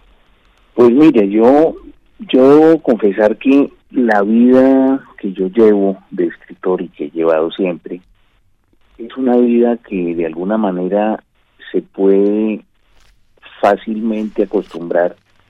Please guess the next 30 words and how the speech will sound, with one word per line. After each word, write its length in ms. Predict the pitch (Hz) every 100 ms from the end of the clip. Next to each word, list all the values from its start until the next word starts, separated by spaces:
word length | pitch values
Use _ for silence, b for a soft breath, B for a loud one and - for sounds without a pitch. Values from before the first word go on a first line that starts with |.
| _
y 100 | 98
habituar 580 | 90 87 82 90 87 85 -
a 100 | 87
una 220 | 92 90
situación 400 | 101 92 87 87
como 240 | 82 117 156
esta, 180 | 170 85
porque, 320 | 92 _ - - b b _ _ - _
pues 120 | 196 -
porque 340 | 190 - 90
un, 680 | - 98 104 107 113 113 -
pues 140 | - 92
una 160 | 101
persona 380 | 107 101 92 101
que 80 | 101
está 420 | _ 85 87 90 90
como 240 | 104 98
yo, 340 | 95 110 113 95
pues 160 | 85 - _ -
todo 200 | 85 90
el 100 | 90
día 240 | 90 92
encerrado 560 | 90 78 76 78 80 87
en 60 |
su 100 | 82
casa, 460 | - 87 82 90 - B B B B B -
leyendo 720 | - 82 87 98 104 95 95 95
y 100 | 90
escribiendo, 960 | - 98 95 104 107 104 98 95 98 - - 90
eh, 460 | 92 85 80 76